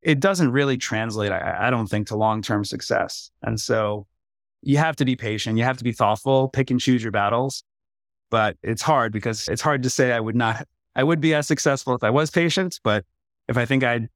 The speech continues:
could give any advice to my, uh, younger self, it would be to take your time, slow down. <laughs> You'll get there. But what's more important is really building, you know, a community around yourself, people who are invested in your success, that wanna see you succeed, and that will support you. You know, ultimately, none of us do this alone. This is a,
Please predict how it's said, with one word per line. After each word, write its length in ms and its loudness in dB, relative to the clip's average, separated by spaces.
could 120 4
give 180 2
any 160 0
advice 300 -2
to 80 -4
my, 320 -2
uh, 100 -8
younger 400 2
self, 340 -2
it 40 -4
would 120 -4
be 100 -4
to 160 -4
take 240 0
your 80 2
time, 400 -2
slow 220 -2
down. 260 0
<laughs> 260 -20
You'll 120 4
get 180 0
there. 380 2
But 140 0
what's 160 2
more 160 4
important 480 -2
is 160 -2
really 220 4
building, 640 0
you 100 2
know, 120 4
a 40 0
community 440 0
around 280 0
yourself, 400 -6
people 300 0
who 80 -4
are 80 0
invested 380 -2
in 100 0
your 120 2
success, 480 -2
that 140 -2
wanna 220 -2
see 140 0
you 80 6
succeed, 520 -2
and 80 2
that 100 2
will 80 2
support 360 -2
you. 140 -4
You 80 -6
know, 160 -2
ultimately, 400 2
none 160 2
of 80 0
us 180 0
do 140 -2
this 160 -6
alone. 380 -2
This 160 -6
is 120 -6
a, 140 -6